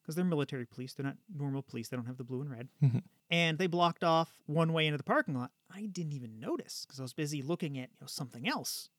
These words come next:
Speaker 1: right? You know, the flashing lights at the one end. And I'm like, "Wow, there must have been, like, you know, an, an incident just on the other side of the building."
Speaker 2: Yep.
Speaker 1: So I drive around to the back where I work. You don't put the software developers in front. We're not photogenic.
Speaker 2: No.
Speaker 1: I drove around to the back. I parked.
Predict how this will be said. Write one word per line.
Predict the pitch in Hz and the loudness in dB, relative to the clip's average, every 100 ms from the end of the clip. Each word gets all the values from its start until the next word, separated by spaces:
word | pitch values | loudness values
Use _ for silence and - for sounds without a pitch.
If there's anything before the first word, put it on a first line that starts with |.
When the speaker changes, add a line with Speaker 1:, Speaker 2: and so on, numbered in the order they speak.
| - | -10
Speaker 1:
right? | 127 - | -10 -8
You | 127 | -10
know, | |
the | 113 | -10
flashing | 120 180 143 160 | -2 2 2 0
lights | 139 151 143 | -2 -2 -4
at | |
the | 147 | -2
one | 131 135 | 0 2
end. | 262 185 | 0 0
And | 123 | -2
I'm | |
like, | 127 117 | -4 -6
"Wow, | 151 214 | -4 -2
there | 123 | -2
must | 131 - | -4 -4
have | 135 | -4
been, | 131 | -2
like, | 123 113 | -4 -4
you | 151 | -2
know, | 127 | -2
an, | 123 | -2
an | - 143 | -4 -2
incident | 233 - 127 107 | 0 0 -4 -4
just | - 151 - | -4 -4 -2
on | 139 | -4
the | 127 | -4
other | 135 | -6
side | 120 107 | -8 -8
of | |
the | 135 | -2
building." | 285 214 - _ - | 0 -2 -6 _ 0
Speaker 2:
Yep. | - - | 0 0
Speaker 1:
So | - 156 | -12 -6
I | 170 | -2
drive | 196 208 | 0 2
around | 214 190 | 2 0
to | |
the | 170 | 0
back | 147 151 - | 0 0 -2
where | 127 | -4
I | 165 | -2
work. | 165 120 - _ | -2 -6 -10 _
You | 180 | -8
don't | 156 | -8
put | - | -8
the | 120 | -8
software | - 110 - 117 | -6 -6 -10 -18
developers | - - - | -18 -20 -20
in | 139 | -20
front. | - - - | -20 -20 -12
We're | 170 | -8
not | - - | -8 -10
photogenic. | 120 123 139 - - - - | -14 -14 -16 -16 -16 -20 -6
Speaker 2:
No. | 117 - - | -6 -6 -10
Speaker 1:
I | 214 | -6
drove | 180 240 | 0 4
around | 226 220 | 4 4
to | |
the | 190 | 2
back. | 156 165 | 4 4
I | 170 | 4
parked. | 175 147 156 | 2 2 2